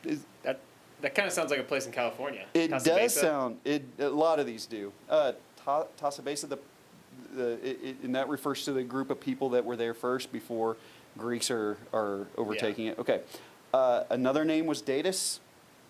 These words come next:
Speaker 1: Uh, another name, Crenides,
Speaker 2: Mm-hmm.
Speaker 1: and that is a name to describe the fountains and the springs that were there.
Speaker 2: Yep.
Speaker 1: Major, it was famous for its freshwater supply.
Speaker 2: Yeah.
Speaker 1: Right?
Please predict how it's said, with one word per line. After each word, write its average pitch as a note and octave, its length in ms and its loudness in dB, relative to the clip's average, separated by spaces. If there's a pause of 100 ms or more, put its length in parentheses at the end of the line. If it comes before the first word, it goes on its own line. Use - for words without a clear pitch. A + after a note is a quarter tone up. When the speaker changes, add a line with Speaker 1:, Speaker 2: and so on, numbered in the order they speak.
(300)
Speaker 1:
Uh, B2 240 4
another B2+ 320 2
name, D#3 360 2
Crenides, D3 920 -4 (240)
Speaker 2:
Mm-hmm. B2+ 160 -10
Speaker 1:
and B2 280 2
that B2+ 280 2
is B2+ 520 -2 (140)
a A#2 100 4
name B2+ 560 -2
to C3+ 120 -6
describe A#2 440 -2
the A2+ 60 -8
fountains B2 420 -2
and A2+ 100 -4
the G#2+ 60 -6
springs C3+ 400 -4
that C#3+ 80 2
were C#3 100 0
there. D#3+ 240 2 (220)
Speaker 2:
Yep. A2+ 100 -6 (300)
Speaker 1:
Major, C3+ 720 2
it C3 100 0
was B2+ 160 -2
famous C3+ 640 0
for B2 360 0
its - 360 -2 (120)
freshwater G2+ 520 -2
supply. - 440 -6 (200)
Speaker 2:
Yeah. - 100 -14 (280)
Speaker 1:
Right? G#2+ 240 2